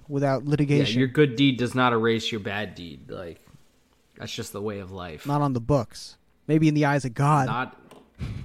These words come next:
Speaker 2: not ever. I don't think. You know, depends how bad it was,
Speaker 1: That
Speaker 2: I
Speaker 1: does
Speaker 2: guess.
Speaker 1: depend. It's, it wasn't. He didn't do anything that bad. <laughs>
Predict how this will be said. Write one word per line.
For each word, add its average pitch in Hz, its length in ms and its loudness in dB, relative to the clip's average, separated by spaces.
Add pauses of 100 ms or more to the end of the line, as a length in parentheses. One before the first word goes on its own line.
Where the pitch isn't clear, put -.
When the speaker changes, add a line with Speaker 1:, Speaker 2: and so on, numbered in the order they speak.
(240)
Speaker 2:
not 120 240 0
ever. 117 320 -2
I 107 100 -4
don't 95 220 -10
think. 87 400 -18
You 104 120 -10
know, 92 200 -16 (180)
depends 123 300 -4
how 117 200 -4
bad 107 220 -4
it - 140 -16
was, 107 120 -8
Speaker 1:
That 156 120 0
Speaker 2:
I - 20 -14
Speaker 1:
does 170 200 2
Speaker 2:
guess. 160 260 -2
Speaker 1:
depend. 175 220 -6
It's, 180 160 4
it 214 260 6
wasn't. 247 260 6 (140)
He 220 160 6
didn't 233 180 6
do 208 140 8
anything 185 300 8
that 165 260 4
bad. 123 320 -6 (680)
<laughs> 143 140 -6